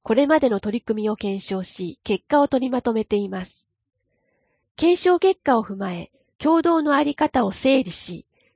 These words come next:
地域の課題解決などに向けた取り組みを行えるよう進めていきます。市民と行政によるまちづくり。第五次長期総合計画の策定にあたり、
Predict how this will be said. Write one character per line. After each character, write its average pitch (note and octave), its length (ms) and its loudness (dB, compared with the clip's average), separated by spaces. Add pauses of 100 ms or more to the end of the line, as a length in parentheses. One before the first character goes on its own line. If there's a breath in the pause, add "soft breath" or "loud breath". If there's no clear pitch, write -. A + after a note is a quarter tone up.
(200)
地 F4 160 4
域 D#4 180 0
の A3 120 -2
課 - 120 -4
題 C4+ 240 6
解 B3+ 240 2
決 B3+ 240 -2
な B3 140 0
ど G#3+ 100 -2
に F3+ 140 -10
向 F#3 100 -14
け G3+ 120 -6
た A3 120 -2
取 G3+ 200 -10
り - 20 -8
組 G3 260 -6
み F#3+ 100 -6
を G#3 140 -6
行 C#4+ 240 0
え C4+ 160 2
る B3 80 -4
よ C4 140 2
う G#3+ 80 -2
進 - 260 -10
め A3+ 140 0
て A3+ 100 0
い G#3 100 0
き G3+ 200 -10
ま F#3+ 180 -8
す。 - 260 -20 (2750)
市 - 220 0
民 F4 200 4
と G#3 140 -2
行 G#3 160 0
政 C4+ 340 2
に A#3+ 100 -4
よ A#3+ 120 2
る G#3+ 80 -2
ま G3 140 -4
ち B3 140 -10
づ B3 160 -4
く F#3+ 140 -8
り。 - 240 -14 (1300)
第 F4 220 6
五 C#4+ 160 0
次 - 140 -10
長 D#4+ 220 2
期 - 120 -14
総 C#4+ 240 2
合 D4 220 2
計 C#4 220 0
画 G#3+ 260 -6
の F3 100 -16
策 - 280 -14
定 G#3 220 -2
に G3+ 140 -6
あ F#3+ 80 -4
た F#3 160 -10
り、 F#3 220 -16